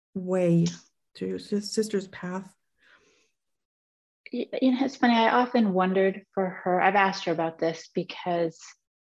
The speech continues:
Speaker 2: I felt like if the roles had been reversed, it would have been really hard for me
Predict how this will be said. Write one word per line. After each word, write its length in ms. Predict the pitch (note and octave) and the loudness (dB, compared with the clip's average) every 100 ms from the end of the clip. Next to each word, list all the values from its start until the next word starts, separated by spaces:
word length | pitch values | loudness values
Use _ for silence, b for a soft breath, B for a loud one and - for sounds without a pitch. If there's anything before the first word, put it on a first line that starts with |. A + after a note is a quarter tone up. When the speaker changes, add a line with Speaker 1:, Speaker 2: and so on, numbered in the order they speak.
| _ _ _ | _ _ _
Speaker 2:
I 280 | F#3 F#3+ G3+ | 2 4 4
felt 420 | G#3 F#3+ F3 - | 2 2 2 0
like 380 | F3 E3 E3 - | -2 -2 -4 -4
if 220 | - E3+ | -4 -4
the 340 | - F3 - - _ _ _ | -2 -2 -2 -8 _ _ _
roles 420 | E3+ F#3 F#3+ G#3 G#3 | 0 4 6 6 4
had 160 | F#3+ | 0
been 140 | F#3 F3 | 0 0
reversed, 440 | E3 E3 D#3+ E3 | 0 0 0 0
it 80 | - | -4
would 100 | E3+ | -2
have 100 | D#3+ | -2
been 100 | E3 | -2
really 220 | E3 D#3+ | 0 -2
hard 280 | D#3 D3+ - | -2 -4 -6
for 100 | - | -8
me 340 | D#3 - - | -6 -6 -8